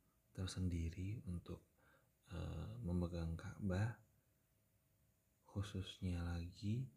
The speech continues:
memegang Hajar Aswad. Jadi, Hajar Aswad itu, eh, sebuah batu di salah satu sudut, eh, yang, yang ada di Ka'bah tersebut. Dan banyak orang ramai-ramai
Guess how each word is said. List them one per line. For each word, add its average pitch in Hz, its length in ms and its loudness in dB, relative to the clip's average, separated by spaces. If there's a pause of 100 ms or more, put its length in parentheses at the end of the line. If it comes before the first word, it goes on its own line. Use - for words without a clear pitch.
(380)
memegang 87 480 2
Hajar 87 320 0
Aswad. 80 280 -6 (200)
Jadi, 90 240 -2
Hajar 82 240 -2
Aswad - 240 -10
itu, 95 400 -2
eh, 82 560 -4 (640)
sebuah 80 1120 -2
batu 90 720 -2
di 85 320 -4 (640)
salah 90 260 -4
satu - 240 -10
sudut, 87 400 -6 (1400)
eh, 90 280 2
yang, 85 120 -4 (440)
yang 87 180 -4
ada 85 180 0
di 90 460 -8 (260)
Ka'bah 95 380 -6
tersebut. 101 420 -10 (400)
Dan 90 320 2 (880)
banyak 92 320 4
orang 92 200 2
ramai-ramai 87 680 4